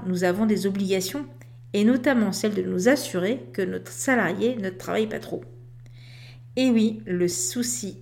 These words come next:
en télétravail, ce n'est pas vraiment que le salarié bosse moins, c'est plutôt qu'il bosse trop. Pour nous, employeurs, il est important de connaître la productivité de notre entreprise et de nos salariés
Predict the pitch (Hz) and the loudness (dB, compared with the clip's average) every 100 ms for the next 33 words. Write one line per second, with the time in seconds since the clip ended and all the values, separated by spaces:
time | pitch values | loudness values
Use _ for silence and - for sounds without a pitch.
0 | - 254 247 185 175 - 156 214 240 240 | -6 -4 -2 -2 -4 -6 0 2 4 2
1 | 190 180 170 180 190 208 247 240 214 196 | -2 -2 -2 0 0 2 2 0 -4 0
2 | 175 208 226 214 214 202 196 - - - | 0 2 2 2 0 -4 -4 -8 -20 -14
3 | - - 214 185 208 214 214 190 185 - | -4 -2 -2 -2 -4 -2 0 -2 -2 -8
4 | - - - - - - - - - - | -10 -14 -20 -20 -20 -20 -20 -20 -20 -20
5 | - - - 233 302 330 247 240 220 185 | -20 -6 4 6 6 2 2 2 4 4
6 | - 226 - 190 190 190 - 233 - 247 | 4 2 0 -2 0 2 0 0 -2 -2
7 | 233 214 214 180 170 - 220 214 - 196 | 0 -2 -2 -2 -4 -2 -4 -4 -6 -6
8 | 202 240 226 220 190 - 180 202 240 226 | -4 -2 -2 -2 -6 -6 -6 0 0 0
9 | 180 180 185 - 170 170 202 262 | -2 -2 -4 -4 -4 -2 0 0